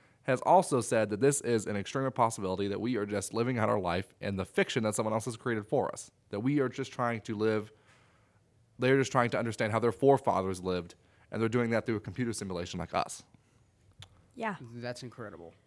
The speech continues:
Speaker 2: I don't like that.
Speaker 1: No,
Speaker 3: Yeah.
Speaker 1: that would totally, it would ruin your apps. It would totally, completely ruin your life.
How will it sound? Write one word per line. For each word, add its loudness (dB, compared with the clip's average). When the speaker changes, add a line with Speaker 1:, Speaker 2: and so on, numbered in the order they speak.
Speaker 2:
I -2
don't 0
like -2
that. -8
Speaker 1:
No, -2
Speaker 3:
Yeah. 2
Speaker 1:
that 6
would 4
totally, 8
it 6
would 6
ruin 4
your 0
apps. 2
It -2
would -6
totally, 2
completely 2
ruin 4
your 2
life. -6